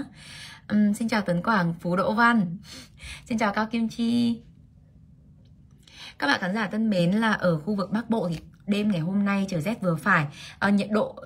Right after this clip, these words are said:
của thủ đô Hà Nội và các nơi khác nữa sẽ trong khoảng từ mười sáu đến mười bảy độ.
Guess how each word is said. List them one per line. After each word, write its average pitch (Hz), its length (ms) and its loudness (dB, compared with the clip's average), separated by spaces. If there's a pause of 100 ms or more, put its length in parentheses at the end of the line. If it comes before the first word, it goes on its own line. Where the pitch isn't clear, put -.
(300)
của 180 100 0
thủ 170 140 -4
đô 190 120 -2
Hà 196 120 0
Nội 170 280 0
và 165 140 -2
các 226 180 -4
nơi 233 160 2
khác 277 240 -4
nữa 240 140 2
sẽ 226 140 -8
trong 220 180 -2
khoảng 185 280 -2
từ 160 80 -4
mười 151 140 -2
sáu 165 380 -4
đến 196 300 -2
mười 240 120 0
bảy 160 120 -2
độ. 196 240 0